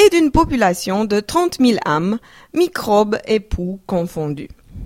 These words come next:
En entrant dans le taxi ce jour-là, Ajata Chatrou, prononcé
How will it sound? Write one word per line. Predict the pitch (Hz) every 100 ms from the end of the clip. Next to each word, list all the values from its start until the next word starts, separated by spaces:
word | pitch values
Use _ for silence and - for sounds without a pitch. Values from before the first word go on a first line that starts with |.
| - - - _ _
En | 185
entrant | 240 269 - 359
dans | 277 214
le | 175
taxi | 170 202 - - 220
ce | 190 180
jour-là, | 170 160 - - 247 _ _ - - -
Ajata | 220 220 226 214 208
Chatrou, | 175 156 - 151 220 _ _ _ _ _ _ _ -
prononcé | 247 247 233 226 - 196 180